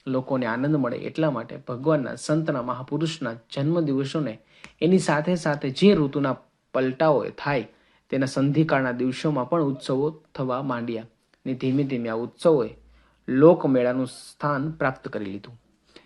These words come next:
તેમાં અશ્લીલ ને બીભત્સ ભા-, ભાવો પણ ભળવા માંડ્યા ને તેનો મૂળ હેતુ ચાલ્યો ગયો. ગોકળ આઠમના દિવસે જુગાર રમવા માંડ્યા.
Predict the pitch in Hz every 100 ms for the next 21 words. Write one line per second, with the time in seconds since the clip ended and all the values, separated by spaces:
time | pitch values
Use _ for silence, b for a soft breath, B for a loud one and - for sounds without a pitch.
0 | b - 160 160 160 156 208 208 196 165
1 | 151 175 - 143 135 123 120 131 127 156
2 | 160 120 110 - - 131 139 147 135 117
3 | 110 104 _ _ _ - 120 127 117 120
4 | 139 135 120 143 135 104 107 104 104 104
5 | 117 _ _ _ _ _ _ - 165 175
6 | 151 135 139 135 139 139 135 127 139 139
7 | 127 127 127 120 120 117 120